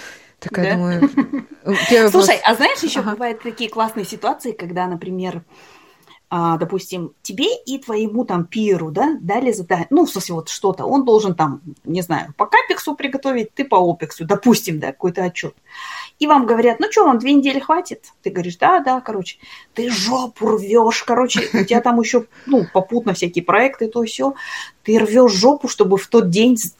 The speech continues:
Speaker 2: ну, сдать. А там нужно, в смысле, все вместе, ну, как бы сравнение, там всякое такое. А твой коллега говорит, вот в день дедлайна говорит,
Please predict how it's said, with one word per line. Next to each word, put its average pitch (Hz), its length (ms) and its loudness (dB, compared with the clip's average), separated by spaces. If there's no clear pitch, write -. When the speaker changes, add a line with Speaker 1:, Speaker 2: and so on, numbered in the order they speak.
Speaker 2:
ну, 185 280 0
сдать. 160 380 -2
А 202 100 2
там - 200 4
нужно, 320 260 8
в 311 40 -8
смысле, 277 280 0
все 247 180 -2
вместе, 285 420 -2
ну, 285 160 2
как 151 160 -10
бы 165 80 -8
сравнение, 294 600 0
там 202 120 -14
всякое - 240 -12
такое. 294 220 -2
А 214 120 2
твой 262 240 2
коллега 285 420 2
говорит, 202 600 0
вот 180 280 -4
в 170 140 -2
день 196 220 4
дедлайна 180 440 6
говорит, 170 200 -4